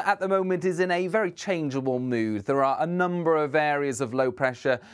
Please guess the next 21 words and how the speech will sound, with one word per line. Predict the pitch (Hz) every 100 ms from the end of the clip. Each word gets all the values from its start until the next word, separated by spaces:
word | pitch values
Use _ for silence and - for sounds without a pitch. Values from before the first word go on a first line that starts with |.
| 185 104
that | 117
are | 113
lined | 117 131 131 127
up | 120 120
in | 120
the | 117
Atlantic | 92 117 117 113 120 113
and | 127 127
are | - 123
waiting | 120 123 123 - 117
to | 110
move | 110 113 107
in | 110 110
during | 104 104 101
the | 104
next | 98 -
few | - 104
days, | 101 101 -
including | 170 175 - 233 208 113 131 - - - _
the | 131 127 147
weekend. | 131 135 123 - 147 113 101